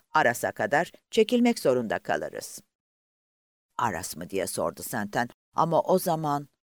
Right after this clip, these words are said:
Sözünü bitirmedi. Çevresine sanki veda ediyormuş gibi baktı. Aras çok gerideydi.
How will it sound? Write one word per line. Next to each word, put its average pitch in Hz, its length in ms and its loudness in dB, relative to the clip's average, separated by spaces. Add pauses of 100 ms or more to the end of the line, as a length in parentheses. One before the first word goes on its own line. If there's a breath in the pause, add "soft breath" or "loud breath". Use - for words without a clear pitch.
(100)
Sözünü 214 420 0
bitirmedi. 135 640 -6 (460)
Çevresine 160 600 0
sanki 175 400 -2
veda 151 360 2
ediyormuş 104 540 -2
gibi 98 280 -6
baktı. - 400 -2 (380)
Aras 175 320 -4
çok - 280 -2
gerideydi. 82 640 -4